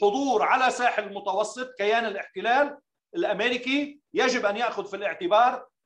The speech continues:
أنه الشريك الأضعف في معادلة المتوسط. لما بنحكي على البحار الخمسة اللي حكي عنها الرئيس الأسد من ألفين وتسعة،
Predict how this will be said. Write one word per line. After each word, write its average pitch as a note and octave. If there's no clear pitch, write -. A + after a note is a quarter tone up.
أنه G#3+
الشريك A3+
الأضعف A#3+
في F3
معادلة C3+
المتوسط. A2+
لما A#3
بنحكي D4
على B3+
البحار B3
الخمسة A#3
اللي G3
حكي G#3
عنها G3
الرئيس G3
الأسد G#3
من F3
ألفين F3
وتسعة، D#3